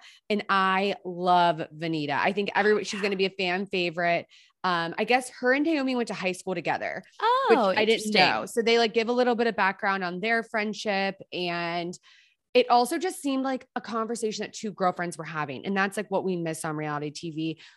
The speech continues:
Speaker 1: with so many of the shows like Vanderpump, like, leaning away from, like, real life friends. So
Speaker 2: Yeah.
Speaker 1: I'm glad Southern Charm continues to, like,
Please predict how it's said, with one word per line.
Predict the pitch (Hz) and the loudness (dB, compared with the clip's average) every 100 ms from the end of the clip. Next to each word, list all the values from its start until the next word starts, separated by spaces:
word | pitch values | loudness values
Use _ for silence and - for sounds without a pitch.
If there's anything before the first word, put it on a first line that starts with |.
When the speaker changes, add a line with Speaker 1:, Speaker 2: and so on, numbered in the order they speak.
| - | -6
Speaker 1:
with | 185 190 | -6 -6
so | - 226 208 | -4 0 0
many | 202 202 | 0 0
of | 190 | -2
the | 180 | -4
shows | - 180 170 | -2 -2 -2
like | 175 | -4
Vanderpump, | 175 165 170 165 196 180 180 | -4 -4 -4 -6 -6 -6 -4
like, | 170 - _ _ | -6 -6 _ _
leaning | 190 208 202 196 | -4 0 2 0
away | 175 160 151 170 | -2 -2 -2 -4
from, | 180 180 | -4 -6
like, | 170 - | -6 -8
real | 156 175 165 165 | -4 0 2 2
life | 160 160 - | 0 -2 -6
friends. | - 143 147 185 240 | -8 -6 -4 -4 -6
So | - - - | -10 -6 4
Speaker 2:
Yeah. | 147 | 6
Speaker 1:
I'm | 254 | 6
glad | 254 262 269 | 6 4 2
Southern | - 285 294 294 | 0 -4 -4 -6
Charm | 220 208 208 | -2 -2 -2
continues | 208 202 208 196 | -4 -6 -6 -8
to, | - | -6
like, | 190 185 | -6 -6